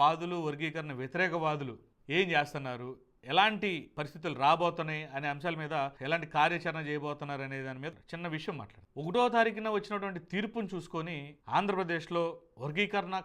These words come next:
కావాలి, వర్గీకరణ చేయాలని చెప్పేసి గత ముప్పై సంవత్సరాల నుంచి పోరాటం చేస్తున్న ఎంఆర్పిఎస్ మందాకృష్ణ సభ్యులు, లేకపోతే ఆయన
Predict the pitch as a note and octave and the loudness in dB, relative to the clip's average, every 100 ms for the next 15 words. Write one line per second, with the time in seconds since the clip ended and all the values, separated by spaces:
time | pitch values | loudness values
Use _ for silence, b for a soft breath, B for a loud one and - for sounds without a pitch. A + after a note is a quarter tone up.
0 | - C#3 F3 F#3 F3 E3+ E3+ C#3 C#3 E3+ | -2 4 8 8 6 2 -4 -8 -6 -4
1 | F3+ E3+ D#3 D3 E3 F3 E3 D#3 D#3 D#3 | -4 -6 -6 -2 0 0 0 -4 -6 -6
2 | D#3 F3+ D#3+ C#3 C#3 C#3 C3 E3+ E3 D#3 | -4 -4 -4 -6 -8 -8 -8 -8 -6 -6
3 | D#3 E3 D#3 D#3 D#3 D3 D#3 D3+ D3+ C#3+ | -6 -6 -6 -10 -8 -6 -4 -6 -6 -8
4 | D#3+ C#3 C#3 D3 D3 D3 D3 D3 D3+ B | -6 -6 -4 -6 -4 -2 -2 -4 -10 B
5 | B B B C3 E3 F#3 E3+ D#3+ E3+ C#3+ | B B B -8 2 2 2 -4 -2 -4
6 | - - - C#3+ D#3+ F#3 C#3 - A#2+ D3 | -4 -14 -6 -2 2 2 0 -8 -6 -4
7 | D#3+ D#3+ E3 B2 C3+ D3 | -4 -2 0 2 0 0